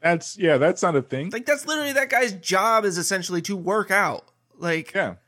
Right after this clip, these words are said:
Speaker 1: And, and I respect that, right?
Speaker 2: Yes.
Speaker 1: But it's like, for me, it's like,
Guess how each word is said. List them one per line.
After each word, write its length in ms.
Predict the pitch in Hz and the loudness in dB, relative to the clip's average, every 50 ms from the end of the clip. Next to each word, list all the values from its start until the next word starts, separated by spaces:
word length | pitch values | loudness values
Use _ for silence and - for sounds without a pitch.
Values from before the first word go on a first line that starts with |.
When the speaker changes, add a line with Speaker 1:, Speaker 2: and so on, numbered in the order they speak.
| _ _ _ _ _ _ _ _ - _ _ _ _ _ _ _ _ _ _ _ - | _ _ _ _ _ _ _ _ -20 _ _ _ _ _ _ _ _ _ _ _ 2
Speaker 1:
And, 220 | - 214 202 202 - _ | 2 2 2 2 -2 _
and 140 | - 208 214 | 0 2 2
I 60 | 214 | 4
respect 520 | 208 208 208 - - - - 180 170 - - | 4 4 2 2 2 0 0 0 0 0 -6
that, 160 | 92 90 107 | -8 -8 -6
right? 140 | 110 110 135 | -4 -2 0
Speaker 2:
Yes. 200 | - 151 427 - | 0 0 0 2
Speaker 1:
But 120 | 135 143 | 2 2
it's 180 | 151 143 - - | 0 -2 -2 0
like, 300 | 156 147 131 117 - - | 2 2 2 0 -2 -6
for 100 | 143 135 | -6 -4
me, 240 | 139 160 175 175 | -4 -4 -4 -4
it's 160 | 160 139 - - | -4 -6 -4 -4
like, 200 | 190 135 135 | -4 -4 -4